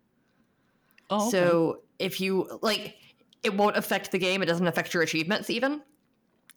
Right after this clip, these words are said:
Speaker 2: It just means
Speaker 1: Hmm.
Speaker 2: that you get gradually tougher as you go through. I actually like that a lot, and I've been playing that way after my first few attempts. So I am,
Speaker 1: That makes
Speaker 2: I,
Speaker 1: sense.
Speaker 2: I, I have, like, you know, fifty percent damage resistance now, which means I can reasonably get farther every time, which is cool.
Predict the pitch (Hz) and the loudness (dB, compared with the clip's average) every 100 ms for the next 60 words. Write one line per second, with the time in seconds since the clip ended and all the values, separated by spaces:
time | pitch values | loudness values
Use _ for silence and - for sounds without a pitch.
0 | - 190 208 - - - 220 190 190 196 | -4 -2 0 2 2 2 0 0 -4 -4
1 | 185 175 180 170 143 143 - - - - | 0 2 4 2 2 -2 -4 -6 -6 -10
2 | _ _ _ - 170 160 160 160 160 170 | _ _ _ -6 -4 0 0 0 -2 0
3 | 165 208 226 - - 165 214 - 254 185 | 2 0 -2 -12 -8 -4 -2 0 0 2
4 | 165 143 131 123 - 135 117 120 143 135 | 2 0 -2 -4 -2 0 0 0 0 0
5 | 143 135 131 147 123 131 123 113 127 123 | 0 -2 -4 -2 -2 -2 -4 -2 -2 -2
6 | - 131 131 131 127 - 104 - - - | -4 -6 -4 -4 -6 -6 -6 -4 -6 -8
7 | - _ _ _ _ _ _ _ _ _ | -12 _ _ _ _ _ _ _ _ _
8 | _ - 160 143 135 127 - 160 156 160 | _ -8 -2 0 0 -2 -4 -4 -2 0
9 | 160 156 160 - - - 175 175 170 160 | 0 -2 -4 -12 -10 -4 -2 0 2 0
10 | 151 156 143 160 170 - 151 160 160 131 | 0 -2 -2 -2 -4 -4 -2 -2 -2 -2
11 | 139 139 139 151 139 - 135 135 147 147 | -2 -2 -2 -2 -2 -4 -8 -4 -4 -2
12 | 156 - 147 147 147 165 151 170 160 160 | -4 -4 -4 -4 -4 -4 -2 -2 0 -2
13 | 147 139 147 - 147 143 139 143 135 135 | 0 -2 -4 -2 -2 0 -2 -4 -4 -4
14 | 131 170 277 - 294 | -4 -4 -6 -2 -4